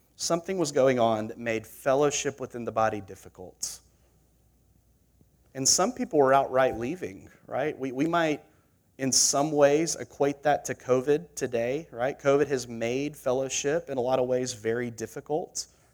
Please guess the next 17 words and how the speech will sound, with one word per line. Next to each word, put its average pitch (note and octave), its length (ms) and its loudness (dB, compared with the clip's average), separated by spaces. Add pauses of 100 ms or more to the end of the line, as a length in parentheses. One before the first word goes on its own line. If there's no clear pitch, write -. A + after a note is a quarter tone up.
right? D3 300 -4 (560)
The C3 100 4
racial B2 560 0
tensions D3+ 480 -6
in C3+ 80 0
our C3 100 -6
country D#3 560 -8
have B2 180 -10
often B2+ 340 0
brought B2 320 0
division, A#2 560 -4
right? B2+ 220 2
We B2+ 140 -2
live C#3+ 240 2
in E3+ 80 -4
a C3+ 60 -6
time C3 680 -8